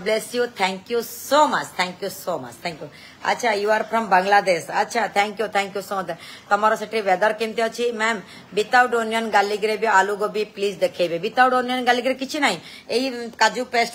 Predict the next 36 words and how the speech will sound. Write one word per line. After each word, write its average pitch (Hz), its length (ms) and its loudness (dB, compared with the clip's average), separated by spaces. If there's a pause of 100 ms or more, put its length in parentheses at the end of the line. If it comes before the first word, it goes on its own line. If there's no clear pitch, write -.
ପକେଇଲେ, 262 340 0 (600)
ଏମ୍, 208 260 2 (320)
ଟମାଟୋରେ 233 480 4
ଟିକେ 240 120 0
ଅଦା 214 260 4
ଟିକେ 220 180 -2
ବାଟି 214 280 0
ଦେଇଥିବେ। 247 300 2 (300)
ଓକେ, 269 300 2 (180)
ଅଦା 202 320 2
ଟମାଟୋ 208 240 0
ବଟା, 214 240 0 (160)
ତାପରେ 220 260 2
କାଜୁ 185 220 2
ପେଷ୍ଟ, 320 300 0 (340)
ତାପରେ 190 240 2
ଯେମିତି 196 240 -6
ମସଲା 196 320 -2
ପକେଇବା 185 240 0
କଥା 190 180 -4
କାଜୁ 196 220 2
ପେଷ୍ଟ 240 180 -2
ଏଥିରେ 220 220 -4
ଟିକେ 202 240 -6
ବେଶୀ 202 160 -6
ପଡ଼େ, 262 240 -4
ଆଉ 262 160 2
ଟିକେ 208 220 -8 (100)
ଟମାଟୋ 185 400 0
ପ୍ୟୁରିଟା 180 320 -2
ମତେ 202 160 -2
ଅଧି-, 165 160 -4
ଅଲଗା 180 260 -2
ପଡ଼େ, 147 220 -8
ଅଧିକା 190 240 -2
ପଡ଼େ। 143 140 -8